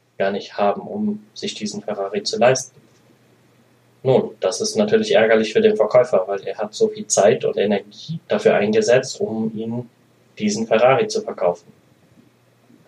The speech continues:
Wäre das nicht einfacher gewesen, wenn Sie im Vorhinein ihm schon das Budget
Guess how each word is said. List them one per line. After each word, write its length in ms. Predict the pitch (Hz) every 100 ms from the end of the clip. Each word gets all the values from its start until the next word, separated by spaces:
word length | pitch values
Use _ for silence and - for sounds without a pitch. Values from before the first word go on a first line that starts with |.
| -
Wäre 240 | 110 123
das 160 | 120 113
nicht 200 | 107 104
einfacher 540 | 110 113 139 135 135
gewesen, 600 | 131 131 131 131 139 135 - _
wenn 160 | 110 110
Sie 200 | 110 104
im 140 | 104
Vorhinein 580 | 107 98 120 117 117 110
ihm 140 | 113
schon 160 | 113 113
das 140 | 107
Budget 480 | - 104 - 107 113